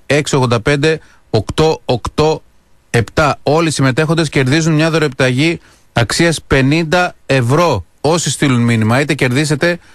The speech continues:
στην κλήρωση, είτε όχι. Εκμεταλλευτείτε την δωροεπιταγή, γιατί με την εξαργύρωσή της άμεσα έχετε ένα χρόνο εγγύηση με την, ε, αγορά σας. Οπότε,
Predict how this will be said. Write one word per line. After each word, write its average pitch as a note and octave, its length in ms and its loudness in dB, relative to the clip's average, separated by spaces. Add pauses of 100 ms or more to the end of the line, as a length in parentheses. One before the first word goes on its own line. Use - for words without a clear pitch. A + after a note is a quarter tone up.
(180)
στην - 260 -2
κλήρωση, E3+ 560 0
είτε E3+ 520 0
όχι. F3 360 -2
Εκμεταλλευτείτε B2 800 0 (560)
την C3+ 160 0
δωροεπιταγή, B2+ 560 0
γιατί E3 240 0
με F3 100 0
την D3+ 80 0
εξαργύρωσή D3+ 560 0
της - 140 -6
άμεσα E3+ 340 0
έχετε F3 420 -2
ένα F3 340 0
χρόνο F#3 280 0
εγγύηση D#3 720 0 (380)
με A2+ 180 2
την, A2 260 0
ε, A2 40 2
αγορά G#2 500 2
σας. F#2+ 240 -4
Οπότε, A#2 480 -2